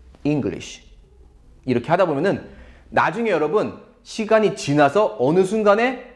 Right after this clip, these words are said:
전치사를 이해하는 날이 옵니다. 정말 옵니다. 처음부터 모든 걸 잡으려고 하지 마시고 차근차근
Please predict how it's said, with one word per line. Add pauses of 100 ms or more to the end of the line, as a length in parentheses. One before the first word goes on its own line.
(140)
전치사를 (280)
이해하는
날이
옵니다. (1500)
정말
옵니다.
처음부터
모든
걸
잡으려고
하지
마시고
차근차근